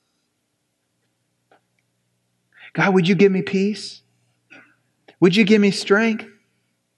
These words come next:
Would you provide for me right now? There's a circumstance in my life. I don't know what to do. I don't know how to do it. God,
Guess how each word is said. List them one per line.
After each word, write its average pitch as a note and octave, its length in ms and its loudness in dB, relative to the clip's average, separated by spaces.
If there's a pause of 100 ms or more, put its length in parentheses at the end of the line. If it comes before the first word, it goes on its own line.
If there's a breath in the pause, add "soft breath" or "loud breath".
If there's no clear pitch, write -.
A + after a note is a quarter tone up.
(140)
Would D#3 140 0
you A3 80 0
provide G3 480 0
for A3 160 -4
me G#3 140 2
right G3+ 240 0
now? G#3+ 340 -4 (600)
There's G#3+ 180 2
a G#3+ 80 -2
circumstance G#3 720 -2
in F#3 60 0
my F#3+ 120 4
life. A3 220 2
I F#3 120 2
don't A3+ 160 -2
know G#3+ 120 2
what G#3+ 180 0
to G3+ 80 -4
do. G#3+ 260 2
I G#3 140 -2
don't A3+ 140 0
know G3 80 0
how G#3+ 220 -6
to G3+ 80 0
do G3+ 240 2
it. A#3 200 2 (280 loud breath)
God, A3 360 0